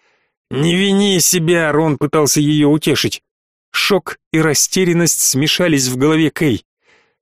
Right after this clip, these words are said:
Она не могла отогнать от себя мысль, что слишком много времени было потеряно. Сначала, чтобы уговорить Рона на публикацию, потом на написание самого текста. Если бы, если бы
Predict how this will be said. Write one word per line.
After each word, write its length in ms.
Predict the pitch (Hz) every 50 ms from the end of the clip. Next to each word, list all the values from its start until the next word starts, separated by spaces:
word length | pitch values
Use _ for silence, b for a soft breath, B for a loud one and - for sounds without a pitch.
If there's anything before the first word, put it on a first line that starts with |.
| _ _ _
Она 240 | 120 117 123 143 156
не 140 | 156 151 160
могла 400 | 160 160 151 127 135 160 185 180
отогнать 500 | 156 - 165 151 143 160 180 185 160 -
от 100 | 160 147
себя 280 | - - 156 147 170 165
мысль, 380 | 151 170 196 196 - - 160 139
что 240 | - - - 160
слишком 600 | 147 - - - 147 185 202 185 - - - 180 185
много 400 | 185 190 202 208 202 175 131 147
времени 400 | 151 143 175 196 180 165 160 160
было 200 | 139 147 165 170
потеряно. 600 | - - 151 - - 202 190 160 147 131 123 -
Сначала, 560 | - - - 156 156 - - 208 202 185 156
чтобы 340 | 139 - - 180 170 175 196
уговорить 480 | 190 165 170 185 175 175 185 214 170 -
Рона 240 | 151 165 185 190 175
на 100 | 170 165
публикацию, 840 | - 175 156 165 165 156 - 170 175 170 156 - - - 170 -
потом 360 | - 165 165 - 202 190 165 151
на 80 | 180
написание 640 | 180 180 175 - 185 160 - - 196 196 190 185 170
самого 500 | - - 190 180 175 170 180 196 180 160
текста. 460 | - 196 185 156 - - - - 175
Если 720 | 156 143 147 170 202 208 185 170 - - - 165 160 156
бы, 180 | 139 131 170
если 760 | 180 170 151 147 185 233 247 247 233 214 190 - - 202 196 208
бы 720 | 185 160 156 208 233 220 202 190 180 175 165 151 135 113